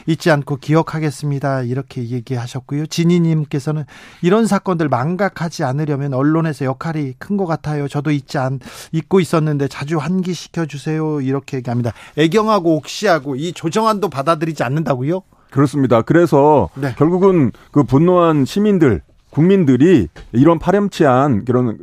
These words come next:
Speaker 2: 저희는 살인 기업이라고 부르고 싶거든요. 이들 기업에 대해서, 어, 엄중한 어떤 불매 운동으로 더 이상 이제 시장에 이런 기업들이 발 못, 못 붙이도록,
Speaker 1: 네.
Speaker 2: 예, 그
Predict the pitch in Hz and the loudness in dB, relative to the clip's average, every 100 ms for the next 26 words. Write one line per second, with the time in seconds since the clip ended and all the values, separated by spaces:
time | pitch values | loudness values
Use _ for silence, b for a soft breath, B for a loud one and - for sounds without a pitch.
0 | - b 139 180 190 - 247 240 220 170 | -20 b 2 4 4 2 0 4 2 2
1 | 151 131 123 117 113 - 160 131 98 117 | 2 2 0 -2 -4 -6 -6 -2 -2 0
2 | 101 85 151 185 151 143 147 127 117 110 | -2 0 2 2 4 2 4 2 4 2
3 | 160 175 98 b b b b 120 98 B | 4 2 2 b b b b 0 0 B
4 | B 123 165 196 208 175 127 147 131 123 | B 2 4 4 4 4 2 0 0 2
5 | 139 165 127 123 127 107 120 151 107 127 | 2 4 4 2 2 4 4 4 4 2
6 | 160 190 139 120 123 202 196 175 143 104 | 4 4 2 2 2 2 2 2 2 0
7 | 117 147 147 135 - 120 113 123 120 104 | 2 0 2 0 0 -2 0 2 0 -2
8 | - - 110 127 147 135 110 104 131 98 | -8 -4 -4 -2 -6 -4 0 2 2 0
9 | 107 147 110 95 120 110 85 b b - | -2 -4 -4 0 2 2 -2 b b 0
10 | 139 123 | 2 2